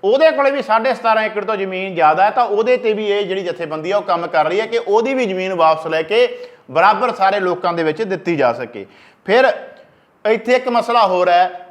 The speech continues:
ਇਹਦੇ ਨਾਲ ਹੀ ਜਿਹੜੀ ਸੰਵਿਧਾਨ ਕਾਨੂੰਨ ਕਹਿੰਦਾ ਹੈ ਕਿ ਜਿਹੜੀ ਪੰਚਾਇਤੀ ਜ਼ਮੀਨ ਹੈ, ਉਹਦਾ ਤੀਜਾ ਹਿੱਸਾ ਮਜ਼ਦੂਰ ਪਰਿਵਾਰਾਂ ਨੂੰ, ਦਲਿਤ ਪਰਿਵਾਰਾਂ ਨੂੰ ਦੇਣਾ ਜ਼ਰੂਰੀ ਹੈ ਤਾਂ ਕਿ ਉਹ ਆਪਣੀ ਖੇਤੀ ਕਰ ਸਕਣ, ਆਪਣਾ ਗੁਜ਼ਾਰਾ ਕਰ ਸਕਣ। ਪਰ ਸਾਡੇ ਪਿੰਡਾਂ 'ਚ ਅਕਸਰ ਹੀ ਕੀ, ਕੀ ਹੁੰਦਾ ਹੈ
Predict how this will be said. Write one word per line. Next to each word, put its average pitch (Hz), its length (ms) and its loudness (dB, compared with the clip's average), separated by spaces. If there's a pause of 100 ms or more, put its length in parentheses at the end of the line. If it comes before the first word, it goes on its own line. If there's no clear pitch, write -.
(140)
ਇਹਦੇ 226 240 2
ਨਾਲ 208 380 6
ਹੀ 175 100 0
ਜਿਹੜੀ 196 680 -4 (120)
ਸੰਵਿਧਾਨ 180 680 2
ਕਾਨੂੰਨ 190 400 -4
ਕਹਿੰਦਾ 185 340 0
ਹੈ 175 60 2
ਕਿ 175 100 -6
ਜਿਹੜੀ 214 140 -4
ਪੰਚਾਇਤੀ 185 640 -4
ਜ਼ਮੀਨ 160 360 -4
ਹੈ, 156 240 -2
ਉਹਦਾ 220 220 0
ਤੀਜਾ 233 520 -2
ਹਿੱਸਾ 170 680 -2 (680)
ਮਜ਼ਦੂਰ 175 460 0
ਪਰਿਵਾਰਾਂ 220 440 4
ਨੂੰ, 220 180 -2
ਦਲਿਤ 180 240 2
ਪਰਿਵਾਰਾਂ 196 480 2
ਨੂੰ 196 160 -6
ਦੇਣਾ 170 260 0
ਜ਼ਰੂਰੀ 165 380 -2
ਹੈ 185 80 0
ਤਾਂ 165 240 -4
ਕਿ 170 140 -10
ਉਹ 170 120 -2
ਆਪਣੀ 156 280 -4
ਖੇਤੀ 156 360 -8
ਕਰ 160 160 -2
ਸਕਣ, 165 240 -10
ਆਪਣਾ 165 240 -4
ਗੁਜ਼ਾਰਾ 135 320 2
ਕਰ 110 180 -8
ਸਕਣ। 101 220 -16 (300)
ਪਰ 185 100 2
ਸਾਡੇ 180 340 0
ਪਿੰਡਾਂ 220 280 -2
'ਚ 226 80 -2
ਅਕਸਰ 214 260 -2
ਹੀ 226 60 -4
ਕੀ, 208 240 -6
ਕੀ 202 340 -6
ਹੁੰਦਾ 180 300 2
ਹੈ - 260 -2